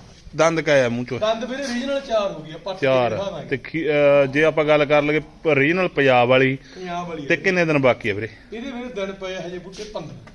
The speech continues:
Speaker 1: ਪੰਦਰਾਂ।
Speaker 2: ਫਾਰਮ 'ਚ ਹੀ ਇਹ ਲਈ ਆ, ਚਾਰੇ
Speaker 1: ਓਕੇ।
Speaker 2: ਖੜਾ ਉਸੇ ਫਾਰਮ 'ਚ ਹੀ ਆ।
Speaker 1: ਖੋਲੋ ਇਹਨੂੰ ਤੋਰਾ ਤੋਰਾ ਕਰਾ ਕੇ ਚੈੱਕ। ਬਾਕੀ ਦੀ ਗੱਲ ਕੱਚੀ ਦੇ ਹਿਸਾਬ ਨਾਲ ਜੱਜ ਕਰ ਲਓ, ਜਿੱਦੇ ਕਰਮ ਵਾਲੀ ਤਿਆਰ ਹੋ ਗਈ
Speaker 2: ਆਹ
Speaker 1: ਤਾਂ
Speaker 2: ਜਦੋਂ ਵਾਰ ਦੀ ਖੋਦਾ ਬਾਈ, ਲੈਮਨ ਹੈਡ ਦਾ ਅੱਗੇ ਲੱਗਿਆ ਵੀਰੇ ਸੀ।
Speaker 1: ਹੂੰ, ਕੁਆਲਿਟੀ ਵਾਲੀ ਚੀਜ਼ ਆ।
Speaker 2: ਹਾਂਜੀ, ਹਾਂਜੀ।
Speaker 1: ਤੇ ਇਹ ਲੇਵੇ ਅੱਜ ਸਾਰਿਆਂ ਦੇ ਨਾ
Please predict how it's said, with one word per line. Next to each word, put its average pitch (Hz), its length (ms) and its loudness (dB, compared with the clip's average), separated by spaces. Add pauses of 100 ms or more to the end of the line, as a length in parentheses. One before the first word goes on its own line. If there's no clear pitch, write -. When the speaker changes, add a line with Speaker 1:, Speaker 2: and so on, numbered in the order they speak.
(200)
Speaker 1:
ਪੰਦਰਾਂ। 151 220 2
Speaker 2:
ਫਾਰਮ 135 220 -2
'ਚ - 40 -4
ਹੀ 196 60 -4
ਇਹ 214 60 -6
ਲਈ 220 180 -8
ਆ, 240 40 -8
ਚਾਰੇ 143 240 -2
Speaker 1:
ਓਕੇ। 233 100 -2
Speaker 2:
ਖੜਾ 233 140 -6
ਉਸੇ 233 200 -10
ਫਾਰਮ 208 260 -6
'ਚ - 20 -16
ਹੀ 196 60 -14
ਆ। - 20 -10
Speaker 1:
ਖੋਲੋ 143 280 6
ਇਹਨੂੰ 135 140 2
ਤੋਰਾ 123 180 2
ਤੋਰਾ 117 180 0
ਕਰਾ 117 200 0
ਕੇ 113 120 -6
ਚੈੱਕ। 120 340 -2 (440)
ਬਾਕੀ 135 240 2
ਦੀ 139 140 2
ਗੱਲ 143 100 4
ਕੱਚੀ 160 340 -2
ਦੇ 160 60 4
ਹਿਸਾਬ 160 280 4
ਨਾਲ 143 100 2
ਜੱਜ 135 220 2
ਕਰ 131 220 2
ਲਓ, 143 100 2
ਜਿੱਦੇ 139 220 2
ਕਰਮ 139 260 2
ਵਾਲੀ 139 140 2
ਤਿਆਰ 139 320 4
ਹੋ 131 60 2
ਗਈ 135 40 4
Speaker 2:
ਆਹ 135 80 2
Speaker 1:
ਤਾਂ 147 100 2
Speaker 2:
ਜਦੋਂ 262 200 0
ਵਾਰ 262 220 0
ਦੀ 262 140 -6
ਖੋਦਾ 202 300 -2
ਬਾਈ, 247 140 0
ਲੈਮਨ 220 320 -2
ਹੈਡ 202 160 -2
ਦਾ 220 100 0
ਅੱਗੇ 214 160 0
ਲੱਗਿਆ 139 260 -6
ਵੀਰੇ 147 140 -10
ਸੀ। 123 100 -16 (300)
Speaker 1:
ਹੂੰ, 107 440 -6
ਕੁਆਲਿਟੀ 143 360 4
ਵਾਲੀ 131 120 -2
ਚੀਜ਼ 117 260 -8
ਆ। - 100 -14
Speaker 2:
ਹਾਂਜੀ, 143 200 -10
ਹਾਂਜੀ। - 640 -14
Speaker 1:
ਤੇ 156 260 4
ਇਹ 175 100 4
ਲੇਵੇ 185 420 8
ਅੱਜ 214 100 2
ਸਾਰਿਆਂ 185 400 6
ਦੇ 185 100 6
ਨਾ 190 160 6